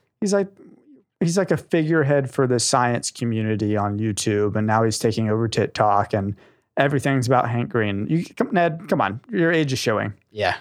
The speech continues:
Speaker 1: Um,
Speaker 2: Big time.
Speaker 1: he's like, uh, Neil deGrasse Tyson or, or, um,
Speaker 2: Okay, okay. Well, hit me
Speaker 1: Bill
Speaker 2: with what he said.
Speaker 1: Nye,
Speaker 2: What,
Speaker 1: the
Speaker 2: what do you,
Speaker 1: science guy. He's
Speaker 2: what do
Speaker 1: like
Speaker 2: you
Speaker 1: one
Speaker 2: say,
Speaker 1: of
Speaker 2: man?
Speaker 1: those.
Speaker 2: What do you say?
Speaker 1: Uh, he may be more, more legitimate. I don't mean to diss Hank Green, but he told me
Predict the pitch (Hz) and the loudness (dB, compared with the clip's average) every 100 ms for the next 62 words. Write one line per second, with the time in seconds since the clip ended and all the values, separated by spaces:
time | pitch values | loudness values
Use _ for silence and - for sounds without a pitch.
0 | - _ - 127 123 123 117 107 110 101 | -14 _ -2 2 4 4 2 0 -2 -2
1 | 107 98 98 180 180 214 214 208 - - | -2 -2 0 0 2 2 0 -4 -8 0
2 | 165 160 147 139 156 160 151 143 127 - | 2 4 2 2 2 0 2 0 0 0
3 | 131 123 131 123 117 113 110 - 117 113 | 0 0 0 0 2 2 2 2 2 2
4 | 110 107 - 131 113 107 107 113 127 156 | 2 0 0 2 2 2 0 0 0 0
5 | 147 139 147 139 139 139 - 180 123 170 | 0 0 0 0 0 -4 -4 0 0 2
6 | - - 180 135 139 143 170 180 180 165 | 2 2 4 4 4 2 2 4 4 2
7 | 143 135 - 110 117 160 170 - - 113 | 2 0 2 2 4 2 2 2 2 0
8 | 110 123 - 147 127 90 - _ _ - | -2 -4 -4 -4 -2 -4 -6 _ _ 2
9 | 131 127 123 113 180 180 160 139 120 - | 4 4 2 0 0 2 2 2 2 2
10 | 123 110 110 104 101 101 113 117 113 107 | 0 2 2 0 0 0 0 0 0 0
11 | 101 110 - - 123 123 117 117 175 196 | 0 -2 -2 -4 -2 0 0 2 0 2
12 | 196 - - 269 302 208 151 139 151 | 0 0 2 2 4 2 2 2 0